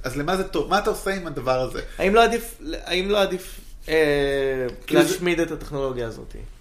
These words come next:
Speaker 1: גם, או לפחות עוד תמצא דרך לעשות לה רגולציה, כאילו, אם, אה, טכנולוגיית הקטנה נופלת ביער ואף אחד לא ליד,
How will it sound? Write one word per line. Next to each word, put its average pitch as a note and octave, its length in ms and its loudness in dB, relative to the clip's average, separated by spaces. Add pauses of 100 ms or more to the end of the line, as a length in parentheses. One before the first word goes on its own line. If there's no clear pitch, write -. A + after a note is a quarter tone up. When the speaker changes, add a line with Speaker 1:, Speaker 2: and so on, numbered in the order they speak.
(240)
Speaker 1:
גם, D3 260 6 (100)
או E3+ 360 4
לפחות F#3 260 0
עוד G3+ 120 0
תמצא G#3 200 0
דרך C#3+ 160 4
לעשות C#3 200 -6
לה D#3+ 60 2
רגולציה, E3 540 2
כאילו, E3 480 4 (840)
אם, D#3+ 140 -2 (100)
אה, E3 400 2 (720)
טכנולוגיית G3+ 440 4
הקטנה F#3+ 640 4
נופלת E3+ 340 0
ביער E3 460 8
ואף D3+ 160 2
אחד D#3+ 100 -2
לא D#3 140 2
ליד, F3+ 340 6